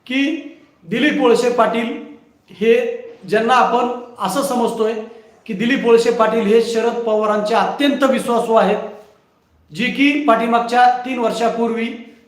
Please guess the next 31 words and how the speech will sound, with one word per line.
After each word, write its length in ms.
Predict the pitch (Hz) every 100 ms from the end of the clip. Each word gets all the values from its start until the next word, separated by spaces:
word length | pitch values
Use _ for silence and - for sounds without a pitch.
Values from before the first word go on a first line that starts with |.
| -
इतके 320 | 208 - 285
विश्वासू 560 | 233 226 277 269 269 262
असलेले 560 | 220 220 233 233 240
दिलीप 260 | 190 240 226
वळसे 240 | 226 226
पाटील 420 | 226 220 226 226 285 - - _ _ -
अजित 260 | 208 302 302 294
पवारांबरोबर 640 | 226 226 226 220 220 214
गेले 640 | 196 214 208 - - - _
आणि 200 | 175 208
सत्तेमध्ये 560 | - 202 220 220 220 226
सहभागी 420 | 208 196 214 196
होऊन 280 | 190 233 196
मंत्री 340 | 185 185 226
झाले. 260 | 185 160 156 - - - _ _ _ _ _ _ _ _ _ _ _ _ _
दिलीप 320 | 165 240 277
वळसे 240 | 240 233 233
पाटलांचं 600 | - 226 226 233 233 240
आणि 200 | 220 226
शरद 260 | 226 226
पवारांचं 540 | 226 214 214 214 214 196
नातं 360 | 196 196 208
सर्व 300 | 202 202 202
सुरूच 320 | 190 208 208 196
आहे, 220 | 190 185 - - 196
हे 160 | 175
मी 160 | 190 233
वेगळं 340 | 196 190 190
सांगण्याची 420 | 180 170 175 185
गरज 260 | 175 160 147
नाही. 180 | 135